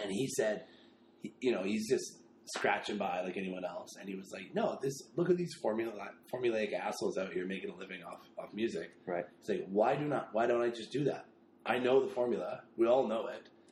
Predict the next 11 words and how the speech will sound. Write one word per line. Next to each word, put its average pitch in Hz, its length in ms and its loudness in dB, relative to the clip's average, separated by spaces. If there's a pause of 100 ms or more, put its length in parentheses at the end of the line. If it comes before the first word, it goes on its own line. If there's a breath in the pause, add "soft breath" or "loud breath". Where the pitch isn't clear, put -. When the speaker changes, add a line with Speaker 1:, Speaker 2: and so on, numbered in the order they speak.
(100)
Speaker 2:
Yeah. 87 120 4
Speaker 1:
Let 131 100 8
me 143 120 2
make 127 280 2
my 147 120 -2
money 110 400 -4 (180)
and 110 100 -2
then 104 140 0
get 113 180 2
out." 107 220 -4 (380 soft breath)
So - 440 2